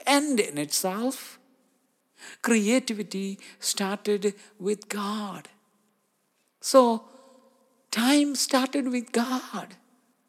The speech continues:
The time that we have started with God. Praise God for that. So,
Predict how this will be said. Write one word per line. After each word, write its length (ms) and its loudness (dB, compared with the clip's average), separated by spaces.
The 80 -2
time 360 -6
that 180 -2
we 160 -2
have 300 -4
started 500 -6
with 160 -4
God. 440 -4
Praise 380 2
God 380 0
for 180 -8
that. 440 -16
So, 460 6